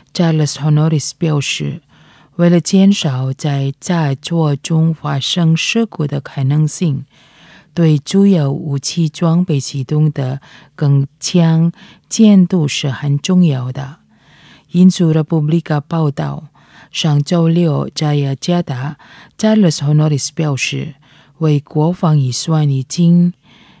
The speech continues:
增加了，也有在人力资源和主要武器装备系统上有整体的改善。根据他，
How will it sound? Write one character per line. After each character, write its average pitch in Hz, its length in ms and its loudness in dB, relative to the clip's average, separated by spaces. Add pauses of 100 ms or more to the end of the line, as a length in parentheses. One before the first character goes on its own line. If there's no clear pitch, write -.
(220)
增 139 280 0
加 175 360 0
了， 139 240 -8 (680)
也 165 140 2
有 170 260 4
在 139 380 -4 (100)
人 165 380 2
力 160 120 2
资 160 300 -2
源 143 400 0
和 143 440 -2
主 208 240 0
要 160 200 2
武 131 180 -4
器 151 440 -2 (340)
装 165 320 2
备 147 220 0
系 - 260 -8
统 156 260 2
上 151 500 0
有 135 380 -4
整 160 300 0
体 131 260 -6
的 135 140 -6
改 147 320 -4
善。 135 440 -8 (720)
根 180 180 6
据 185 160 0
他， 196 460 -2